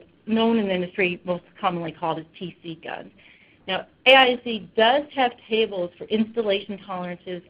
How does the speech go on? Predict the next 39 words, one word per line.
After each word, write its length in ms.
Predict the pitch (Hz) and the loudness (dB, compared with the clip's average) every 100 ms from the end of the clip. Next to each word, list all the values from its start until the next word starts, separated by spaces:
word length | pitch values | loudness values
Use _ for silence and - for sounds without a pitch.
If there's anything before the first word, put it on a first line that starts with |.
| 185 | -18
of 100 | 175 - | -18 -16
T 200 | 208 185 - | -14 -12 -10
C 120 | 208 | -10
guns, 260 | 160 156 - _ | -10 -14 -18 _
but 240 | 202 - - _ | -2 -2 -8 _
I 140 | 220 240 | 0 4
find 200 | 247 226 | 4 4
these 140 | 202 - | 0 -6
to 60 | |
be 160 | 170 170 | -12 -10
a, 80 | - - | -10 -12
a 60 | 170 | -10
bit 280 | 156 185 - - | -2 -2 -4 -12
tedious 360 | 196 170 165 156 | -8 -4 -4 -6
and 200 | 156 151 147 _ _ _ | -12 -12 -12 _ _ _
difficult 380 | 202 202 185 175 | 0 2 0 0
to 80 | - | -6
understand. 540 | 165 156 - 160 - | -10 -8 -8 -6 -8
So 60 | - | -14
what 120 | - - | -14 -4
I 160 | 208 | -2
typically 460 | 247 254 - 208 165 | 0 0 -2 -6 -8
do 300 | 156 160 160 - _ _ _ _ - | -8 -8 -10 -14 _ _ _ _ -6
is 160 | 175 | -2
go 260 | 170 196 190 | 6 8 8
to 200 | 190 190 | 2 -10
a 80 | 175 | -12
supplier's 520 | 180 - 185 175 165 165 170 | -14 -10 -2 -2 -2 -6 -6
website. 440 | 175 - 247 269 - _ _ _ _ | -6 0 0 0 -10 _ _ _ _
This 160 | 233 233 | 2 4
one 400 | 202 262 311 339 | 6 10 10 6
supplier, 600 | 269 269 269 262 262 - - - | 0 4 6 8 8 6 -4 -10
uh, 120 | 160 - | -10 -2
not 260 | 196 196 | 0 2
promoting 380 | 214 202 190 185 | 2 2 2 0
anyone, 320 | 190 175 165 | -4 -4 -4
but 140 | 165 - | -6 -8
Heath 280 | - 226 | -6 -4
Mitchell's, 460 | 214 196 196 208 208 | -2 -4 -2 -4 -4